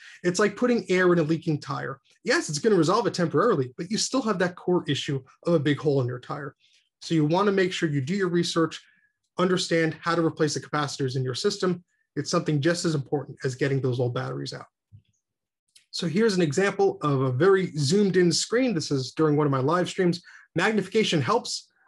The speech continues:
Uh, that's a very tiny capacitor on a PowerBook one sixty L C D screen. Uh,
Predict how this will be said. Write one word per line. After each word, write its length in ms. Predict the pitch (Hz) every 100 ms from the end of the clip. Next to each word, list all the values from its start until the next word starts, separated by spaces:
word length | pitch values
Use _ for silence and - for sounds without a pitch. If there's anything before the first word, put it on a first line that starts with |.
| -
Uh, 160 | 143 135
that's 240 | 175 175
a 60 | 139
very 300 | 147 190 185
tiny 260 | 190 185
capacitor 580 | - 123 185 - 226 190 147
on 140 | 139
a 100 | 127
PowerBook 580 | - 175 180 170 175 196 -
one 320 | 147 175 170
sixty 640 | - - 196 - 175 165 -
L 120 | 165
C 200 | 160 156
D 160 | 160 208
screen. 400 | - 220 277 - - - _
Uh, 420 | 135 135 135 139